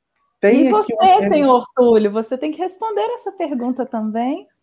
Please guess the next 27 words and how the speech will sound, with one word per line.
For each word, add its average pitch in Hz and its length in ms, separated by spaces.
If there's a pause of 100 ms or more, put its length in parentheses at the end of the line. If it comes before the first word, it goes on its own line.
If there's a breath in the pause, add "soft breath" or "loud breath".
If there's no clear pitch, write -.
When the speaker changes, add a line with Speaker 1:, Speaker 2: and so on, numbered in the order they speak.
Speaker 1:
Eu 170 100
gosto 233 200
de 240 60
escapar, 240 580
né? 202 180
Mas, 202 200
enfim, 240 380
Speaker 2:
Não. 220 220
Speaker 1:
respondendo 208 440
essa - 220
pergunta, 202 600
eu 202 240
falaria 220 480
sobre 233 220
a 220 40
questão 226 460
da 220 440
memória, 190 680
só - 200
que 185 120
isso 202 140
é 214 80
consequência 202 560
de 190 80
outras 202 300
coisas, 139 500
então, 143 560